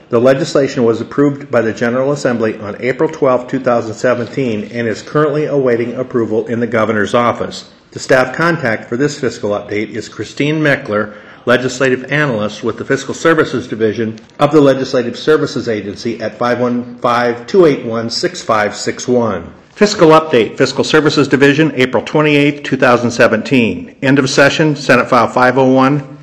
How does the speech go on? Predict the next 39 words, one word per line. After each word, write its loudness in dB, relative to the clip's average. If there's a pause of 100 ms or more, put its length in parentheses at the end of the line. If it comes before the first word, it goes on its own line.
Sheriff 2
Fees. -2
Description. 2
Senate 0
File 6
five 2
oh 6
one 4
makes 2
the 0
following 2
changes 0
to -8
some 0
fees 0
currently 0
collected 0
by 0
county 0
sheriffs 4
for -2
service 0
of -2
civil 0 (160)
processes. 0 (400)
Increase 4
from 0
fifteen 2
dollars 4
to -4
thirty 2
dollars 4
to -14
serve 2
a 2
notice 0
and 0
return 2
it -2